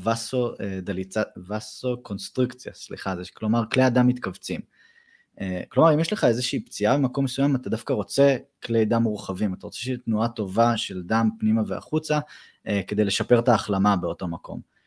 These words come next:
אה, אז הרבה פעמים אנחנו יודעים שקרח מאט תהליך החלמה טבעי של הגוף, ככה גם תהליך התאוששות, כי התאוששות זה, זה בעצם איזושהי מין, אה, החלמה קטנה, אם נגיד את זה, זה לא החלמה מפציעה, זה איזה מין החלמה מאימון.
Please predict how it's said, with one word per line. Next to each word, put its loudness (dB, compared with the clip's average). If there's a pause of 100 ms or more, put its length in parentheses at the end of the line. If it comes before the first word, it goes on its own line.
(320)
אה, -2
אז -2
הרבה 2
פעמים 4
אנחנו 2
יודעים 4
שקרח 0
מאט 4
תהליך 4
החלמה 2
טבעי 2
של -2
הגוף, 6 (420)
ככה 4 (120)
גם 0
תהליך 2
התאוששות, 0
כי -4 (200)
התאוששות 0
זה, 8
זה -2
בעצם 8
איזושהי 4
מין, 6
אה, 4
החלמה 4
קטנה, 2 (520)
אם -2
נגיד -2
את -2
זה, -12
זה -4
לא 4
החלמה 0
מפציעה, 0
זה -4
איזה -8
מין -2
החלמה 4
מאימון. 8